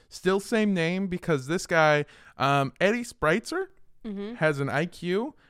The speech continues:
Speaker 1: of seventy-six, pretty low. Eddie Spritzer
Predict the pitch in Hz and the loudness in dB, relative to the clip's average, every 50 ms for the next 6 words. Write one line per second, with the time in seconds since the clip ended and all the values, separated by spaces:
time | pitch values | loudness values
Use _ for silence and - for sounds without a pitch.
0 | _ _ - - 113 - - 147 151 175 190 190 170 - - - 196 247 339 - | _ _ -20 -20 -14 -8 -4 -4 -4 -2 -4 -6 -6 -8 -4 -4 -2 -2 -4 -8
1 | - - - _ _ _ _ _ _ - - 160 175 202 190 170 156 151 151 165 | -16 -20 -20 _ _ _ _ _ _ -6 -4 -4 -2 -2 -2 -2 2 4 4 4
2 | 190 226 269 285 - _ _ _ _ _ _ _ _ _ _ _ - - 220 247 | 4 2 0 -4 -10 _ _ _ _ _ _ _ _ _ _ _ -2 0 2 2
3 | 320 311 - - - - 226 233 240 233 226 - - 220 214 220 | 0 -2 -4 -6 -6 -2 2 2 2 2 0 -4 -4 -2 0 0